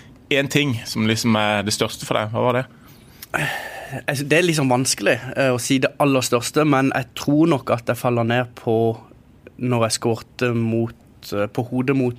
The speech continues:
Speaker 2: Moldova, eh, på Ullevål, i en av-, eller en, en kamp vi måtte vinne for å ha mulighet til å kvalifisere oss til, til E M.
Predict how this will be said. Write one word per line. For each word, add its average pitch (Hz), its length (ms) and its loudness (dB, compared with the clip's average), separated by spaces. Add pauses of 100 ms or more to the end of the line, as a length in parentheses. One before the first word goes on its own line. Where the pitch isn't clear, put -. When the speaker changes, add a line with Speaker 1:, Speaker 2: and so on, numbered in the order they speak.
Speaker 2:
Moldova, 123 480 2 (960)
eh, 117 160 -2
på 120 180 0
Ullevål, 110 300 -2 (340)
i 120 140 2
en 110 520 0 (140)
av-, 117 220 2
eller 113 240 2
en, 107 280 -4
en 120 120 -4
kamp 123 360 -4
vi 123 120 0
måtte 117 280 -2
vinne 113 300 0
for 107 320 -2
å - 0 - (260)
ha 127 80 -2
mulighet 120 420 2
til 123 100 -2
å - 20 -20
kvalifisere 113 400 -4
oss - 340 -10
til, 76 400 -4
til - 160 -6
E 95 140 -6
M. - 140 -10